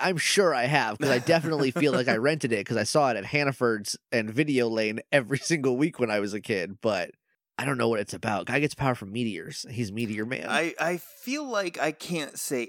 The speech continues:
Speaker 2: any superhero that I think is lame, uh, because every <laughs> comic book nerd will at me about it.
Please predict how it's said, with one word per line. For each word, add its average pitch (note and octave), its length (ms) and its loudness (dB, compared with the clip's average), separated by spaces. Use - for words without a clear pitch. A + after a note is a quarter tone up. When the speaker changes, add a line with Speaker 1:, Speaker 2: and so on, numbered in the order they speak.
Speaker 2:
any A#2 600 -6
superhero G#2+ 760 -2
that F#2+ 180 -2
I A2+ 160 0
think B2 340 -4
is A#2 260 -6
lame, A#2+ 540 -2
uh, F#2+ 240 0
because G2+ 340 -4
every A#2+ 320 0
<laughs> - 0 -
comic - 460 -4
book - 220 0
nerd D3 480 2
will C3+ 180 4
at A#2 240 2
me C#3 160 0
about C#3 380 0
it. D#3 220 -6